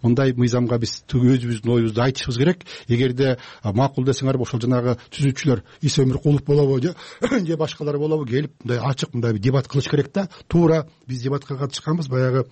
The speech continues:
адам деген ушундай экен, айрыкча кыргыздын чиновниктери бийликке жеткенден эле көздөрүн май басып калат да.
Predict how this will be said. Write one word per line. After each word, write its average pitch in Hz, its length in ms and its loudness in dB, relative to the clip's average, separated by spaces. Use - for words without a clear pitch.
адам 131 240 2
деген 131 180 4
ушундай 135 320 0
экен, 139 180 0
айрыкча 123 320 -2
кыргыздын 123 380 0
чиновниктери 131 540 2
бийликке 123 300 0
жеткенден 120 420 -2
эле 117 100 -2
көздөрүн 117 380 0
май 127 120 0
басып 120 200 -4
калат 120 200 -4
да. 143 140 0